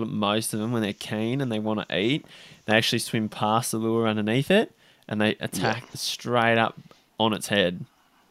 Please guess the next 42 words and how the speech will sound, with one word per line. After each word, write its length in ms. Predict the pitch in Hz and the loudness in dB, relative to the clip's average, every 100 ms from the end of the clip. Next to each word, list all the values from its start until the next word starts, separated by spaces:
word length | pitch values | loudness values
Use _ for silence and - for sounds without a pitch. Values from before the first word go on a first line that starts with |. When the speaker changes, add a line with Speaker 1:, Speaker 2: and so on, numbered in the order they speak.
| - | -10
Speaker 2:
Yeah. 180 | - 120 | 0 6
Speaker 1:
Or 320 | 123 123 185 - - | 6 8 4 2 -6
they 80 | 104 | 2
Speaker 2:
Yeah. 120 | 101 | 4
Speaker 1:
overtake 400 | 107 110 120 110 | 4 2 2 2
it 100 | - | 0
sideways 800 | - 101 101 104 101 92 101 - - | 0 4 4 6 6 6 2 -4 -8
and 180 | 101 - | -4 0
eat 180 | 104 95 | 2 2
it 160 | - | 0
on 100 | 92 | -4
its 140 | - - | -6 -4
head, 300 | 98 92 - | -2 -2 -4
across 340 | - 98 - | -4 -4 -4
the 100 | - | -4
head. 280 | 98 87 87 - - - - | -2 -2 -4 -10 -20 -20 -6
How 280 | 98 101 110 | 2 4 6
Speaker 2:
Yeah, 220 | 92 73 | 4 2
one 200 | 98 107 | 4 4
Speaker 1:
crazy. 380 | 104 101 98 104 - - | 4 -2 -6 -8 -12 -14
Speaker 2:
It's 320 | 98 87 - | -8 -2 -2
pretty 260 | - 101 85 | -2 -8 -4
sick. 320 | - 80 - | -4 -6 6
Once, 360 | 123 143 139 120 | 12 12 12 10
once 240 | 117 123 | 8 10
they 140 | 120 | 8
do 160 | 113 107 | 8 8
that 100 | 101 | 8
and 60 | 98 | 6
you 60 | |
sort 220 | 104 110 95 | 4 4 4
of 40 | |
see 100 | - | 4
'em 80 | 101 | 4
go 160 | 98 92 | 2 0
vertical 500 | 95 90 90 - 95 | 0 -2 -4 -4 -2
in 60 | 90 | -2
the 60 | |
water 220 | 87 85 90 | -2 -4 -4
column, 300 | 92 95 98 | -2 0 0
you 80 | |
just, 280 | 90 85 - | -2 -4 -6